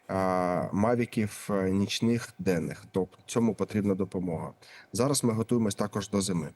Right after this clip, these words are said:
Ми хочемо, щоб в кожному окопі були акумуляторні батареї, щоб наші військові могли заряджати батареї на раціях, на, е, дронах, а також, е,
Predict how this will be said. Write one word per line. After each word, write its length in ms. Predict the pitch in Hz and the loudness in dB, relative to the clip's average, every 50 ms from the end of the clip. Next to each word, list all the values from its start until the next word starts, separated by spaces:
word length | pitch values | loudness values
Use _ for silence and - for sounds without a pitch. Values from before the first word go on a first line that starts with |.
| - - - - _ - | -16 -20 -20 -10 _ -2
Ми 120 | 107 101 | -2 0
хочемо, 400 | - - 123 117 - 117 110 101 | 2 2 0 0 0 -2 -2 -2
щоб 180 | - - - - | -2 -4 -8 -6
в 60 | - | -2
кожному 440 | - 226 - 110 110 101 101 104 101 | 0 0 2 2 2 2 4 2 2
окопі 400 | 98 - - 135 131 - 143 117 | 0 0 -2 -2 0 0 -2 -2
були 520 | 90 85 98 98 101 104 107 110 113 113 - - - - - | 0 0 2 2 4 4 2 2 0 -2 -4 -10 -20 -14 -8
акумуляторні 720 | - 98 - - 107 107 104 107 110 - 110 101 101 101 95 | -8 -6 0 2 2 4 4 2 2 0 -2 0 2 2 2
батареї, 460 | 98 92 - 113 107 117 131 131 120 | 0 0 0 0 2 2 4 2 2
щоб 180 | - - 92 | 0 -2 -2
наші 500 | 101 104 104 104 - - - 101 98 98 - - - - - - | 0 0 0 0 0 -2 -2 0 -2 -2 -4 -8 -20 -18 -10 -6
військові 420 | 98 95 104 101 - - 127 120 117 | -4 -2 -2 -2 0 2 2 2 4
могли 320 | 110 101 95 98 107 98 | 4 2 2 2 0 0
заряджати 580 | 90 - 101 95 101 92 - 110 95 - - 90 | 2 2 2 2 2 0 0 0 0 0 0 -2
батареї 520 | 85 92 - - 104 98 107 120 123 113 | 0 -2 -2 0 0 2 2 4 4 2
на 140 | 104 95 87 | 2 2 2
раціях, 720 | 87 98 104 110 104 - - 120 104 104 107 110 - - | 2 2 2 0 0 0 0 0 0 0 -2 -4 -4 -4
на, 300 | 98 92 92 92 92 90 - - - - - - | -4 -2 0 0 -2 -4 -6 -12 -18 -18 -10 -4
е, 180 | 95 98 92 90 | 0 0 0 2
дронах, 440 | 90 107 104 110 117 113 104 98 - | 2 2 2 4 2 2 0 -2 -2
а 80 | - 92 | -4 -4
також, 680 | - 104 107 107 - 101 98 98 - - - - - | -2 -2 -2 -2 -2 -2 -2 -2 -2 -2 -4 -2 0
е, 180 | 104 95 92 | 0 0 0